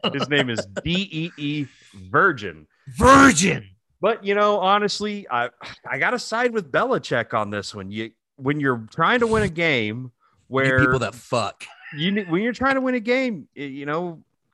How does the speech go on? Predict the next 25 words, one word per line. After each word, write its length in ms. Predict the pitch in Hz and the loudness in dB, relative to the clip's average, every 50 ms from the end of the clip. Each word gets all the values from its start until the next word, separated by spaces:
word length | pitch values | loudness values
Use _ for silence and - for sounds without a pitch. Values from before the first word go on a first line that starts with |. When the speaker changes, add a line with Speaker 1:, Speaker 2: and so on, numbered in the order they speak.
| _ _ _ _ _ - | _ _ _ _ _ -8
Speaker 2:
if 180 | 156 156 143 151 | -8 -6 -4 -4
a 60 | 147 | -4
guy 260 | 123 151 156 190 214 | 0 2 2 2 0
can't 380 | 202 - 202 196 202 208 180 - | -2 -4 -4 -2 -2 -2 -4 -6
score, 560 | - - 190 196 180 156 113 101 95 92 - - _ _ _ _ _ _ _ _ _ _ _ _ _ _ _ _ _ _ - | -6 -2 0 0 2 2 2 0 0 -2 -4 -12 _ _ _ _ _ _ _ _ _ _ _ _ _ _ _ _ _ _ -10
Speaker 1:
<laughs> 80 | 175 - _ - 139 - - 156 - - 165 - - - - _ - - - _ - - - - 214 202 - - 202 - _ _ 190 _ _ _ _ _ _ _ - - - - - _ - | -10 -10 _ -10 -14 -12 -12 -18 -12 -12 -14 -12 -10 -12 -14 _ -10 -12 -12 _ -16 -16 -14 -14 -16 -16 -14 -14 -16 -18 _ _ -20 _ _ _ _ _ _ _ -20 -20 -20 -20 -20 _ -10
You 60 | 135 | -2
gotta 220 | 143 160 175 190 190 | 2 4 4 4 4
put, 240 | 190 185 196 190 196 | 2 0 -4 -4 -4
you 140 | 240 233 147 | -8 -8 -2
gotta 240 | 160 180 196 196 180 | 0 0 0 0 0
get, 240 | 185 185 180 180 _ _ | -2 -4 -4 -6 _ _
you 100 | 160 156 | -14 -10
gotta 200 | 170 180 190 185 | -8 -6 -6 -6
score 500 | - - - 196 214 233 233 190 147 127 | -6 -8 0 2 4 6 6 6 6 4
whenever 240 | 131 131 131 127 123 | 0 -2 -4 -4 -6
you 100 | 127 127 | -6 -8
play 240 | 117 123 127 127 120 | -4 -4 -2 -2 -2
the 100 | 113 104 | -4 -6
game. 320 | 101 110 101 95 87 - _ - | -8 -8 -8 -8 -10 -14 _ -12
Speaker 2:
you 80 | 185 175 | -12 -6
gotta 320 | - 208 196 220 262 269 | -2 -2 0 0 0 -2
score, 480 | 262 - - 220 208 247 269 247 214 147 | -4 -6 -12 -12 -10 -4 -2 -2 -2 -2
man. 500 | 117 107 113 120 123 135 147 147 151 _ - 147 - | -4 -10 -10 -10 -12 -12 -14 -18 -20 _ -20 -16 -8
<laughs> 440 | 214 202 - 131 - 202 156 156 | -6 -6 -6 -4 -4 -4 -4 -4